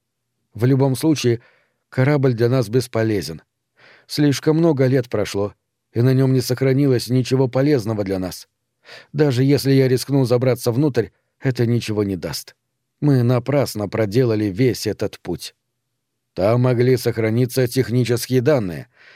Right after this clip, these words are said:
показания приборов, характеристики объекта. Мы должны хотя бы посмотреть.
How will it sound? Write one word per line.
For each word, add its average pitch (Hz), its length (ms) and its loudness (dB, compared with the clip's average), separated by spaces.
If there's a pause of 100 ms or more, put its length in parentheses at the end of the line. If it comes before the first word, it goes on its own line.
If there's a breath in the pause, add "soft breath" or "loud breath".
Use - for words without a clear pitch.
(160 soft breath)
показания 127 580 0
приборов, 110 560 -2 (260 soft breath)
характеристики 127 720 0
объекта. 117 560 -2 (420 soft breath)
Мы 117 180 2
должны 123 380 0
хотя 110 320 -2
бы 127 160 2
посмотреть. 131 680 0